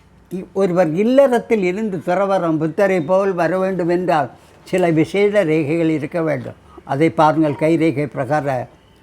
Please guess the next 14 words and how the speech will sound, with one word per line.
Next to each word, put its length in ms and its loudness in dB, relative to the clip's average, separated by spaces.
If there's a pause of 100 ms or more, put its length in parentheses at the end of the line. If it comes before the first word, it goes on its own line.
இவர்தான் 520 2
அந்த 260 0
ஞானி. 520 0 (2500)
இவருடைய 400 2 (140)
உள்ளங்கையை 600 0
பாருங்கள், 460 -2 (1900)
அற்புதமான 1300 0 (1300)
குருவிரல் 600 4
காணப்படும், 600 -2 (100)
ஆள்காட்டி 580 2
விரல், 340 -4 (560)
சூரிய 380 2
விரல், 360 -2 (720)
அதேபோல் 680 -2